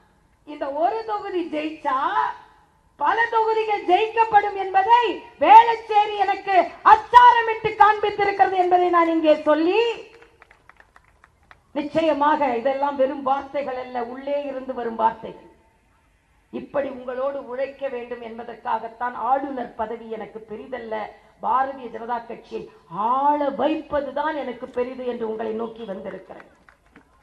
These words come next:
நான் மாநில தலைவராக இருக்கும் பொழுது திருநெல்வேலியில் பேசிக் கொண்டிருந்தேன்.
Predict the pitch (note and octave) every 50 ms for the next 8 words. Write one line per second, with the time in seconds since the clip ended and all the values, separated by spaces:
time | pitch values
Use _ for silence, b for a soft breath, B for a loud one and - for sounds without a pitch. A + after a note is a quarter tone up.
0 | - _ _ _ _ - _ _ _ _ - _ _ _ _ - _ _ _ _
1 | _ - _ _ _ _ _ _ _ _ _ _ _ _ _ _ _ D4+ D4+ D4+
2 | D4+ D4 D4+ E4 G4 A4 G#4+ G4+ F#4+ F#4+ F4+ E4+ F4+ F4+ F4+ F4 E4+ D#4 D#4+ E4
3 | D#4+ E4 E4 D#4+ D#4 D#4 D#4+ F4 F#4 - - - F4+ F4+ G#4 G#4+ G4+ G4+ F4+ E4+
4 | E4+ F4 F4+ F4 F4 D4+ E4+ E4+ E4+ F4 E4+ - D4 B3+ B3 B3 A3 A#3 A3 G#3
5 | - - - -